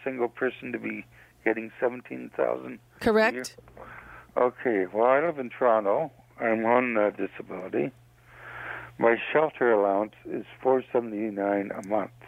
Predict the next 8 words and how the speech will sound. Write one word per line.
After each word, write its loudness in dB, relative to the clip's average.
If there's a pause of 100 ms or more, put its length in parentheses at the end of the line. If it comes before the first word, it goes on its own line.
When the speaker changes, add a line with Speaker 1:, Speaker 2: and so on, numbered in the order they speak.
(920)
Speaker 2:
Oh, 2
yeah, 4
good 0
luck 2
with 0
that. 2
Speaker 1:
<laughs> -12
Yeah, 2